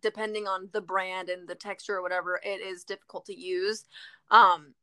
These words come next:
uh, on top of other products that you have on your face. But I think, um, like, 'cause a lot of, I think, yeah, obviously there are people who actually don't know how to use it. Like with, like, let's just say you go to use makeup right now, you're not gonna know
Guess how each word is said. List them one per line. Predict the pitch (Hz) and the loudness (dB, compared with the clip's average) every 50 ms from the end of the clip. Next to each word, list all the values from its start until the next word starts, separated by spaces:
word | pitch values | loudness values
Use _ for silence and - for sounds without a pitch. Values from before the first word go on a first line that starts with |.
| _ _ _ - - - | _ _ _ -18 -12 -6
uh, | 202 190 180 160 | -4 -4 -4 -2
on | 190 202 196 | -4 -6 -6
top | - 214 202 202 - | -2 -2 -2 -2 -2
of | 185 180 - | -12 -10 -6
other | 196 202 196 202 185 180 - _ - | -8 -8 -8 -8 -14 -14 -16 _ -12
products | - 190 190 196 196 - | -10 -8 -8 -8 -12 -14
that | - 180 | -18 -16
you | 202 202 | -12 -12
have | 202 190 | -12 -12
on | 196 190 | -12 -14
your | 185 185 | -14 -12
face. | - - 185 180 190 190 196 - _ | -4 -2 -2 0 0 -4 -8 -10 _
But | - 196 196 | -2 -2 0
I | 190 202 | 0 -4
think, | - _ - 254 262 269 269 269 262 - - _ _ _ _ _ _ _ _ _ _ _ _ _ _ - | -6 _ -8 -6 -4 -4 -6 -8 -12 -16 -20 _ _ _ _ _ _ _ _ _ _ _ _ _ _ 0
um, | 214 202 202 196 185 180 175 170 - _ _ _ _ _ | 2 4 4 4 0 -2 -8 -14 -20 _ _ _ _ _
like, | - 214 196 196 - | -10 -8 -8 -8 -8
'cause | - 202 - | -12 -10 -8
a | 214 | -4
lot | 208 208 202 190 | -4 -4 -4 -6
of, | 180 _ _ _ _ - - - | -10 _ _ _ _ -16 -6 -4
I | 247 247 | -4 -4
think, | 247 302 302 269 214 220 | -4 -8 -10 -10 -10 -4
yeah, | 247 233 190 - 190 | -2 0 0 2 0
obviously | 208 202 208 208 - 202 | -2 -2 -4 -12 -12 -10
there | 196 190 196 | -8 -4 -2
are | 202 202 | -2 -4
people | - - 202 196 190 - | -4 -8 -18 -18 -16 -12
who | 190 180 | -10 -10
actually | 185 - - 190 196 | -10 -12 -14 -8 -8
don't | 180 170 | -8 -6
know | 180 185 | -6 -8
how | 190 170 | -10 -10
to | 170 175 | -10 -10
use | 180 208 254 262 180 | -12 -12 -12 -10 -8
it. | 185 165 - | -8 -6 -4
Like | 196 196 190 - - | -4 -4 -4 -2 -4
with, | 214 208 - _ - - - - - | -6 -6 -6 _ -20 -20 -20 -14 -6
like, | - 247 247 | -4 -2 0
let's | 269 269 - | -2 -2 -4
just | 302 - - | -6 -6 -2
say | 285 247 233 220 - _ _ - | -2 0 0 -2 -4 _ _ -16
you | 214 208 220 233 226 | -14 -12 -12 -10 -2
go | 220 220 | -2 -2
to | 214 214 | -2 -2
use | 208 202 208 | -8 -8 -6
makeup | 202 202 190 196 - | -6 -6 -6 -4 -2
right | 196 196 180 185 | -2 -2 -2 -2
now, | 196 190 185 185 190 196 - - | -2 0 2 2 2 0 -4 -4
you're | 208 220 | -4 0
not | 226 220 220 - | 2 2 0 0
gonna | 214 208 196 190 | -4 -14 -12 -10
know | 196 214 226 220 208 202 196 185 175 - | -6 -4 -2 0 0 0 -2 -2 -8 -14